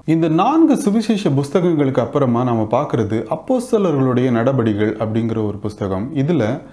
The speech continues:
இயேசு கிறிஸ்துவினுடைய followers, அவருடைய சீஷர்கள் அல்லது கிறிஸ்தவர்கள், அ, சபை எப்படி உருவானதுங்கிற வரலாற்று தகவல்களை நம்ம இந்த புக்ல பார்க்கலாம். இதுல இயேசு கிறிஸ்துவினுடைய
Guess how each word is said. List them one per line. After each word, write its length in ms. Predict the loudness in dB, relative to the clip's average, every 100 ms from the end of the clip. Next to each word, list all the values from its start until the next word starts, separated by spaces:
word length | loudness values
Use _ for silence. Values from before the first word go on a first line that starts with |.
| -20 -20 -20 -18 -4
இயேசு 420 | 0 0 -2 -2
கிறிஸ்துவினுடைய 840 | -2 -2 0 0 2 2 2 0 -4 -2
followers, 840 | 0 2 0 0 0 -2 -8 -8
அவருடைய 440 | -4 0 0 0 -2
சீஷர்கள் 680 | -2 -2 0 0 0 0 0 -2
அல்லது 580 | 0 0 0 0 -2 -10 -20 -20 -6
கிறிஸ்தவர்கள், 840 | -6 -4 0 2 2 2 0 0 -6 -18 -20 -6
அ, 340 | -2 0 -2 -6
சபை 720 | -12 -6 -2 2 4 4 0 0
எப்படி 320 | 0 2 0
உருவானதுங்கிற 960 | 2 2 2 2 2 2 2 2 0
வரலாற்று 460 | 0 0 0 -2 -2
தகவல்களை 600 | 0 0 0 0 0 -2
நம்ம 200 | -2 -2
இந்த 160 | -2 -4
புக்ல 300 | -6 -4 -4
பார்க்கலாம். 540 | -2 -2 -2 -2 -4 -4
இதுல 380 | 0 0 0 -4 -12 -20 -4
இயேசு 300 | -2 0 -2
கிறிஸ்துவினுடைய 720 | -4 -4 -2 0 2 2 0